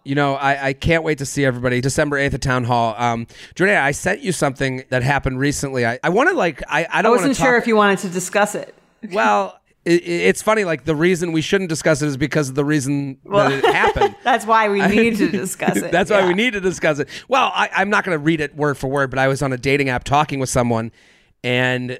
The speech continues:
Speaker 1: it was so interesting. Like, it ended with, basically, we have this n-, little chat, very quick, and, you know, I,
Speaker 2: Mm-hmm.
Speaker 1: I'm, I'm like, "They're cute," and I sent you the chat.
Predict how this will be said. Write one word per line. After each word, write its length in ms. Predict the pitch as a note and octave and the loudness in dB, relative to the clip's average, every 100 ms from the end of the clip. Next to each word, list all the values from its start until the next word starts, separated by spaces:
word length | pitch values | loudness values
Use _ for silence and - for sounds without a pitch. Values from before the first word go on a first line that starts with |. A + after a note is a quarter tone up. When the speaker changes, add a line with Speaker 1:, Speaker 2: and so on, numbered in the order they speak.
| - | -6
Speaker 1:
it 180 | D3 D3+ | -2 2
was 160 | D3+ | 0
so 280 | - F3 D#3+ | 0 0 2
interesting. 440 | D#3 D#3+ E3+ D3 C3+ | 0 -2 -2 0 0
Like, 160 | B2+ | -2
it 100 | C3+ - | -2 -2
ended 440 | C3+ D#3 D3 C#3+ | 0 0 -2 -2
with, 320 | C3 C3+ - - _ _ _ _ - | -2 -4 -4 -18 _ _ _ _ -2
basically, 300 | A3 G3+ G3+ | -2 0 0
we 60 | |
have 140 | F#3+ E3+ | 0 0
this 200 | E3 - | -4 -6
n-, 120 | E3 | -8
little 300 | F#3 E3+ G#3 | -4 0 2
chat, 440 | G#3+ - C#3+ A#2+ B2 - | 0 0 -2 -2 -6 -12
very 380 | B2 D#3+ F3 | -2 0 0
quick, 520 | D#3 - C#3 A2+ - - | -2 -2 -2 -2 -8 -2
and, 340 | D3 E3+ D#3 _ | 0 0 -6 _
you 80 | A3+ | 0
know, 160 | G3 D#3+ | 0 0
I, 180 | D3 | 0
Speaker 2:
Mm-hmm. 260 | G3+ F3+ F3 - _ - | -2 -4 -10 -16 _ -2
Speaker 1:
I'm, 160 | E3+ D#3 | -2 0
I'm 120 | E3 | -2
like, 200 | D#3+ B2+ | -2 0
"They're 160 | E3+ | 0
cute," 280 | F#3 - F3 | 0 0 0
and 140 | F3+ G3 | 0 0
I 60 | |
sent 280 | G3 G#3 F#3 | 0 -2 -2
you 60 | E3 | -4
the 100 | D#3 | -4
chat. 400 | - C3+ C#3 | 0 0 0